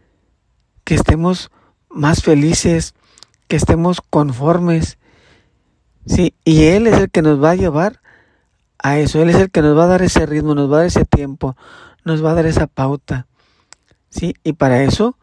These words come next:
necesitamos tratar de, de, de librarnos ya de esa forma de,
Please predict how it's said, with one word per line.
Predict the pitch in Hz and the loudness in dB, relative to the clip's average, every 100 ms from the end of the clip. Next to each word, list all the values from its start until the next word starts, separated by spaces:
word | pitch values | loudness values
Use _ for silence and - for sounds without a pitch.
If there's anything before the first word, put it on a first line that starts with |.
| _ _ _ _ _ | _ _ _ _ _
necesitamos | - 143 135 135 139 208 226 - _ _ _ _ _ - | -4 -2 0 -2 -2 -6 -8 -12 _ _ _ _ _ -4
tratar | 139 127 147 165 | -2 2 0 0
de, | 202 196 170 | 0 0 0
de, | 139 139 127 | 2 2 2
de | 123 135 | 0 0
librarnos | 127 127 156 190 | 2 0 0 0
ya | 175 | 2
de | 175 | 2
esa | 185 170 | 0 -2
forma | 151 165 185 | -2 0 0
de, | 147 165 | 0 -2